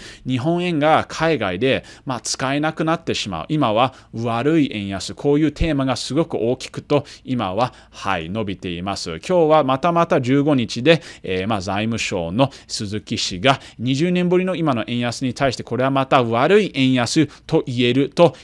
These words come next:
見解を示しました。はい。ここは、まあ、政府レベルでも、まあ、あの、民間レベルでも、エスエヌエスのレベルでも、みんなほとんどは悪い、えー、まあ、ここは円安という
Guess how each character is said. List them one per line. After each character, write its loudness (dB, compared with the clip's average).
見 -2
解 -2
を -2
示 -6
し -6
ま -2
し -6
た。 -4
は -4
い。 -8
こ -8
こ -2
は、 2
ま 2
あ、 2
政 0
府 2
レ 6
ベ 2
ル 0
で -4
も、 4
ま -4
あ、 -12
あ -10
の、 -8
民 -2
間 -2
レ 2
ベ -2
ル 0
で -2
も、 -2
エ -6
ス -2
エ 0
ヌ 0
エ 0
ス -4
の -4
レ -2
ベ -6
ル -2
で -4
も、 -2
み -2
ん 0
な 0
ほ -4
と -4
ん -2
ど -2
は 4
悪 4
い、 2
え -6
ー、 -10
ま -8
あ、 -20
こ -18
こ -10
は -4
円 -8
安 -8
と -6
い 4
う 2